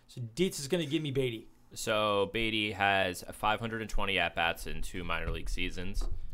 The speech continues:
Speaker 1: So let's
Speaker 2: Um,
Speaker 1: hold on. So I can at least say that comparably, this looks like India.
Speaker 2: Correct.
Speaker 1: Cool. Hit me.
Speaker 2: two seventy-one batting average, uh,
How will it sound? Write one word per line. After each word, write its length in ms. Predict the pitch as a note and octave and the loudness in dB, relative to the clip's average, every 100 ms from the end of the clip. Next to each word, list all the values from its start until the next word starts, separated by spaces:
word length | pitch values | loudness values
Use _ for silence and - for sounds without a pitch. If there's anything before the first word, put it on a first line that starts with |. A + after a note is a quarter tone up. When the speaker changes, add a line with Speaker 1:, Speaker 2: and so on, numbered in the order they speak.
| - | -2
Speaker 1:
So 140 | - | 0
let's 220 | D#3 E3+ E3 | 2 4 6
Speaker 2:
Um, 40 | |
Speaker 1:
hold 120 | F3 F3 | 6 6
on. 240 | D#3 - - - - | 2 0 2 2 4
So 200 | - D#3 | 4 6
I 160 | D#3+ F#3 | 8 6
can 140 | G3 | 4
at 80 | G3 | 2
least 240 | G3 G3 - | 2 2 4
say 180 | G#3+ | 4
that 140 | D#3 C#3+ | 4 4
comparably, 720 | G3 G3+ E3+ D3+ C#3+ C#3 C3 | 6 6 4 4 4 4 2
this 180 | D3 D3+ | 0 2
looks 240 | E3 D#3 | 0 2
like 200 | E3+ D#3 | 0 0
India. 340 | D#3+ C#3 A#2 - - - - - - - - | 0 -4 -8 -10 -12 -8 -8 -8 -12 -14 -6
Speaker 2:
Correct. 460 | G2 F2+ - - - | -2 -2 -4 -8 -2
Speaker 1:
Cool. 360 | - E3+ C3+ - - | 4 6 6 0 2
Hit 160 | E3+ | 2
me. 140 | A#2+ - - - - - - - | 0 -12 -16 -16 -16 -14 -12 -8
Speaker 2:
two 180 | - C3+ | -4 -2
seventy-one 440 | C3 B2+ B2+ A#2+ A2+ | 2 2 4 2 4
batting 280 | A2 A2 | 4 4
average, 460 | G#2+ G2+ G#2 - - - - - | 2 2 0 -2 -10 -10 -10 -4
uh, 260 | G#2 G2 | 0 2